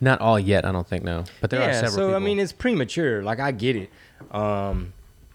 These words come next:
Speaker 2: I, I wouldn't get too worked up over it yet, regardless of which side you're on. Whether
Speaker 1: Mm-hmm.
Speaker 2: you're like, "This is it," you know, "This is it. I saw the commercial, and I don't need to hear nothing else." It's like, just settle down, 'cause we don't know,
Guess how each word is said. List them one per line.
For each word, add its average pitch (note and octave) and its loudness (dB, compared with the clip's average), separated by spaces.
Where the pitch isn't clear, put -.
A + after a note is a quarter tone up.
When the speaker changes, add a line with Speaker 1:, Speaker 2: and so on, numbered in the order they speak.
Speaker 2:
I, C#3+ -2
I D#3+ -2
wouldn't F3+ -2
get D#3 -2
too D#3+ -2
worked B2+ -2
up C3 -2
over B2 -2
it - -6
yet, G#2+ 0
regardless A#2+ 0
of A2+ -2
which A2+ -2
side G#2+ 0
you're G2 -2
on. F#2 -4
Whether A2 2
Speaker 1:
Mm-hmm. G#2+ 2
Speaker 2:
you're A2 2
like, A2+ 0
"This - 0
is F#3 0
it," - 0
you C#3+ 2
know, A2+ 2
"This C3+ 0
is E3+ 0
it. F3+ -2
I B2 -4
saw D#3 2
the D#3 0
commercial, D3+ -2
and B2+ -4
I C#3+ 4
don't D3 4
need D3 4
to D3 0
hear C#3+ 4
nothing D3+ 0
else." - -2
It's B2 -2
like, A#2+ 2
just D3 -6
settle F3+ 0
down, A2 0
'cause C3 -2
we F#3 0
don't G#3+ 2
know, E3+ 2